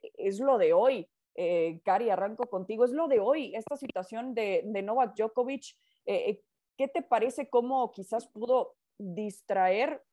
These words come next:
principalmente a ese primer rival que ya le tuvieron que, eh, sacar también a, a su rival ahí en el sorteo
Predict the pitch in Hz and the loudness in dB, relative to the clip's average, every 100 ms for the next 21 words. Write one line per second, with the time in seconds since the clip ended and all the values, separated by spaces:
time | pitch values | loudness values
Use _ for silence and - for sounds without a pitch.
0 | _ - 233 214 208 254 330 330 311 349 | _ -2 -2 -2 0 0 0 -4 -6 -6
1 | - 214 233 285 240 294 - 202 226 277 | -8 -4 -4 0 0 0 -2 -2 -2 -4
2 | 202 196 262 240 202 254 226 175 165 175 | -4 -4 -4 -6 -2 0 0 -4 -6 -4
3 | 202 214 214 196 226 220 185 185 180 175 | -4 -2 -2 -2 -2 0 -2 -4 -4 0
4 | 220 208 214 226 - 160 - 175 247 | 0 0 -2 -6 -6 -6 -2 0 0